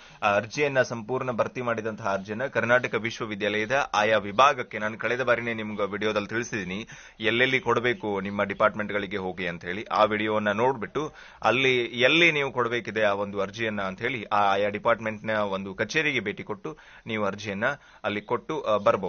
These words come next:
ತದನಂತರ ನಿಮ್ಮ ಒಂದು ಎಂ ಎ ಎಂಟ್ರೆನ್ಸ್ ಎಕ್ಸಾಮಿನ ಡೇಟ್‌ಗಳು ಕೂಡ ಬದಲಿಯಾಗಿರುವಂಥದ್ದು. ಅದನ್ನ ನಾನು ನಿಮಗೆ, ಆ, ಸಪರೇಟ್ ಮತ್ತೊಂದು ವಿಡಿಯೋದಲ್ಲಿ ತಿಳಿಸುವಂತ ಪ್ರಯತ್ನವನ್ನು ಮಾಡ್ತೀನಿ.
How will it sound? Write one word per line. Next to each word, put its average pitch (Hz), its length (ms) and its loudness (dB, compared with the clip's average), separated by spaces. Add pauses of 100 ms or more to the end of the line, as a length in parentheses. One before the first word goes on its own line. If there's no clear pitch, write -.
(200)
ತದನಂತರ 151 500 2
ನಿಮ್ಮ 147 200 0
ಒಂದು 143 340 2
ಎಂ 131 180 -2
ಎ 147 120 2
ಎಂಟ್ರೆನ್ಸ್ 139 380 0
ಎಕ್ಸಾಮಿನ 127 400 0
ಡೇಟ್‌ಗಳು 120 400 0
ಕೂಡ 113 180 0
ಬದಲಿಯಾಗಿರುವಂಥದ್ದು. 101 720 0
ಅದನ್ನ 135 260 0
ನಾನು 127 220 2
ನಿಮಗೆ, 113 340 -2
ಆ, 107 280 2
ಸಪರೇಟ್ 127 440 2
ಮತ್ತೊಂದು 120 320 -4
ವಿಡಿಯೋದಲ್ಲಿ 107 420 -4
ತಿಳಿಸುವಂತ 98 420 -8
ಪ್ರಯತ್ನವನ್ನು 90 440 -8
ಮಾಡ್ತೀನಿ. 92 400 -10